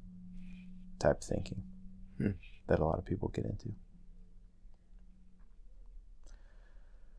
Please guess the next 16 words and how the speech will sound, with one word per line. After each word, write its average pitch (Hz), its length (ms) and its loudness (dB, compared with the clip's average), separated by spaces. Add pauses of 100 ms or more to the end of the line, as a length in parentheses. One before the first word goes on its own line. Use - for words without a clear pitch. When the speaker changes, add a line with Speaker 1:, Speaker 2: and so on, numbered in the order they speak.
(480)
Speaker 1:
So - 140 12
yeah, 190 200 12
I 131 40 12
just 160 220 12
wanna, 123 320 12 (180)
<clears throat> 160 380 12
you 127 100 12
know, 117 100 12
I 107 80 12
think, 127 360 10
I 110 60 12
think 135 240 10
the, 85 300 12 (320)
one 110 180 12
of 98 100 12
the 85 300 12